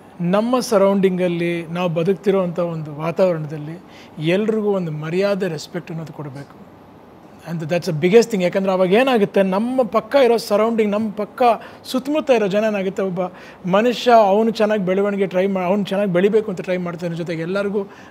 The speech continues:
ಗೌರವಿಸ್ತಾ ಇದ್ದಾನೆ, ಮರ್ಯಾದೆ ಕೊಡ್ತಾ ಇದ್ದಾನೆ ಅಂತ ಗೊತ್ತಾದ ತಕ್ಷಣ ಏನಾಗುತ್ತೆ, Automatically ಪಕ್ಕದಲ್ಲಿಂದ ಒಂದು ಒಳ್ಳೆ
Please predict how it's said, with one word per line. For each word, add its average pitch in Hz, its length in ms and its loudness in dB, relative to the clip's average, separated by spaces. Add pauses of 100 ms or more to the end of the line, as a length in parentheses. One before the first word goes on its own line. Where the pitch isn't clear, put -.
(120)
ಗೌರವಿಸ್ತಾ 196 460 2
ಇದ್ದಾನೆ, 170 200 -4
ಮರ್ಯಾದೆ 185 340 0
ಕೊಡ್ತಾ 170 240 -4
ಇದ್ದಾನೆ 165 180 -8
ಅಂತ 151 100 -10
ಗೊತ್ತಾದ 156 260 -10
ತಕ್ಷಣ 151 220 -12
ಏನಾಗುತ್ತೆ, 156 300 -8
Automatically 190 680 -6 (400)
ಪಕ್ಕದಲ್ಲಿಂದ 208 520 4
ಒಂದು 214 400 -2
ಒಳ್ಳೆ 202 400 0